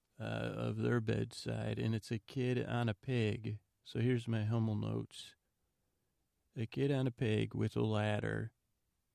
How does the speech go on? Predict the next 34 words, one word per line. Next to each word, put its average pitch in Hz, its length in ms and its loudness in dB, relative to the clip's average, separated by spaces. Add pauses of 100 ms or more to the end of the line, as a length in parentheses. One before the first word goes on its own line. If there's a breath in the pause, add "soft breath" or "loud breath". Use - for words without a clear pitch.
So 113 140 -4
he's 120 180 -2
riding 120 520 4
a 104 40 2
pig. 110 280 2
He 113 120 2
has 117 280 2
a 110 40 0
small 117 560 0
ladder 107 380 2
in 104 100 -2
his 104 180 -4
hand. 104 680 -2 (260)
He's 123 200 -2
a 117 60 -6
school 151 480 0
kid. 110 440 -2 (1200)
I 127 40 -2
mean, 127 180 4
what 131 160 2
the 123 100 0
hell? 113 400 2
W-, 120 160 -4
what 127 280 0
the 127 80 -6
fuck's - 360 -4
going 120 260 4
on 117 140 4
with 117 120 0
these 107 200 -4
Hummel 123 240 2
figurines, 110 800 0
you 117 80 0
know? 117 340 2